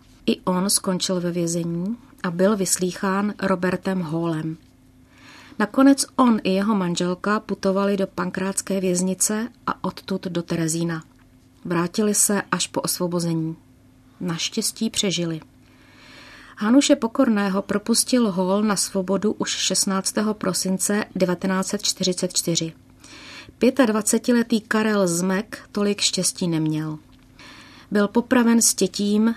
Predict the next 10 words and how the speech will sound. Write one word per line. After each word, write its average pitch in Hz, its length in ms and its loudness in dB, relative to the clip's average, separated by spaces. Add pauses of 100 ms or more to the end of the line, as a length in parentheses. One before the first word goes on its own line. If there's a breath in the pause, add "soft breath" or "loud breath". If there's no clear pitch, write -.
dvacátého 202 720 0
prvního 196 500 2
dubna 185 520 -2
devatenáct 196 560 0
set 202 140 -4
čtyřicet - 540 -2
pět 180 340 -4
v - 160 -20
pankrátské 180 720 -4
věznici. 160 600 -2